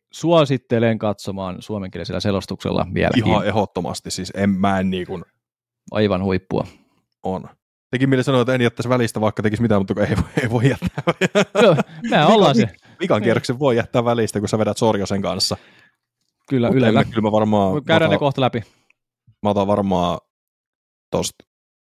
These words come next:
Speaker 2: Vien Kertu lauantaina hoitoon, kun Suvi lähtee polttareihin. Ja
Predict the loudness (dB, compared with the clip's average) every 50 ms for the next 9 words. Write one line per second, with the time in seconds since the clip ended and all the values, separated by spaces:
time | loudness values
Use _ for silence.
0 | _ _ _ _ _ _ _ -2 -2 0 2 0 0 2 2 0 2 2 2 2
1 | 0 0 0 0 0 2 2 2 2 2 2 0 0 0 2 2 2 2 0 -2
2 | -2 -4 -2 0 0 0 0 0 -2 -2 -2 -2 -2 -4 -6 -6 -8 -8